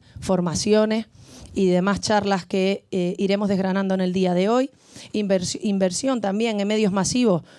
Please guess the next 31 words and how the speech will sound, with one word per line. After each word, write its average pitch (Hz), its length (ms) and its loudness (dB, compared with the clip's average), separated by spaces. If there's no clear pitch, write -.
en 190 180 -2
torno 190 400 0
a 180 80 0
prensa, 214 560 0
televisión 196 680 -2
y 214 140 -2
redes 208 260 0
sociales, 202 580 -2
en 208 160 -4
torno 208 240 0
a 196 40 2
unas 196 220 0
cuarenta 196 500 -2
mil 202 340 -2
menciones. 226 680 -2
Pero 202 220 0
para 202 160 0
mí, 262 260 -2
realmente 226 480 -4
lo 208 100 -2
más 214 120 -4
importante 208 560 -4
es 208 80 -2
lo 214 100 -2
que 202 120 -4
vengo 196 240 0
a 196 40 2
acontecer 190 460 -4
ahora 180 160 -2
mismo. 175 280 -6
Eh, 190 500 -2